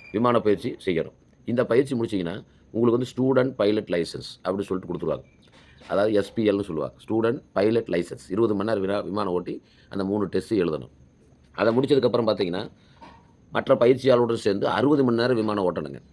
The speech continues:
விமானம் ஓட்டுறதா எல்லாமே பயிற்சி. விமானத்துடைய பாகங்கள், அதோடைய வேலை செய்யும் விதம், அப்போ அதில் இருக்க சயின்ஸ், தத்துவம், அப்புறம் விமானத்துடைய செயல்பாடு, இதெல்லாம் தெரிஞ்சுக்கிட்டு நீங்க அறுபது மணி நேரம் பயிற்சி செய்யணும். அந்த பயிற்சி முடிச்சீங்கன்னா, உங்களுக்கு வந்து பிரைவேட்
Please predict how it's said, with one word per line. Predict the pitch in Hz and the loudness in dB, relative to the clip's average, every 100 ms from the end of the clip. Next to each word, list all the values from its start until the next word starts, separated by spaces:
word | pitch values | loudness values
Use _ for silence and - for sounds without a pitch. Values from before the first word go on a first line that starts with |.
| - _ _ - | -20 _ _ -8
விமானம் | 101 120 113 | -2 0 0
ஓட்டுறதா | 113 113 | 0 0
எல்லாமே | 104 90 78 60 | 0 -2 -6 -6
பயிற்சி. | - 92 - - _ | -4 -4 -4 -20 _
விமானத்துடைய | 90 104 98 92 | -4 -4 -2 -4
பாகங்கள், | 85 92 87 80 92 - - | -2 -2 -2 -6 -10 -14 -10
அதோடைய | 90 87 82 | -4 -2 -2
வேலை | 90 98 | -2 -2
செய்யும் | 90 85 78 | -2 -6 -6
விதம், | 80 90 - _ - - - _ _ | -6 -6 -10 _ -20 -20 -20 _ _
அப்போ | - 101 | -2 0
அதில் | 98 | 2
இருக்க | 104 110 95 | 0 0 0
சயின்ஸ், | 101 - | 0 -4
தத்துவம், | 90 87 95 87 92 - _ _ - | -6 -4 -2 -4 -4 -14 _ _ -10
அப்புறம் | - 110 101 | -4 -2 0
விமானத்துடைய | 104 101 95 | -2 -2 -4
செயல்பாடு, | 92 90 95 90 85 80 - _ _ _ _ - | -2 0 0 0 -2 -2 -8 _ _ _ _ -4
இதெல்லாம் | 101 117 | 0 0
தெரிஞ்சுக்கிட்டு | 113 107 107 104 | 0 -2 0 -2
நீங்க | 147 120 | -2 -2
அறுபது | 90 127 123 | 2 4 4
மணி | 104 | 2
நேரம் | 110 117 | 0 0
பயிற்சி | 95 90 - 76 | 0 0 -4 -8
செய்யணும். | 67 - _ | -8 -14 _
அந்த | 98 101 | -6 2
பயிற்சி | 110 135 139 | 2 2 0
முடிச்சீங்கன்னா, | 110 101 98 | -2 -2 -2
உங்களுக்கு | 101 90 | -2 -2
வந்து | 90 95 - _ _ _ | 0 -2 -4 _ _ _
பிரைவேட் | 113 127 135 135 | 4 6 6 2